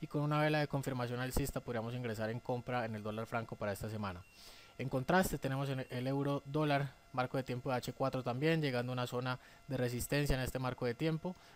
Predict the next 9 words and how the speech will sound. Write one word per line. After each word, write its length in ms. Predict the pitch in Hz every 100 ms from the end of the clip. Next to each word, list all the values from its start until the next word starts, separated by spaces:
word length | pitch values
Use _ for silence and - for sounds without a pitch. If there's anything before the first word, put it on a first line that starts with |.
| -
bastante 340 | 123 123 123
importante 540 | 127 123 120 147 147 143
que 80 | 120
no 80 |
ha 60 | 117
podido 240 | 127 123
superar 400 | 127 120 110 113
hace 200 | 117 117
rato. 380 | 120 147 147 165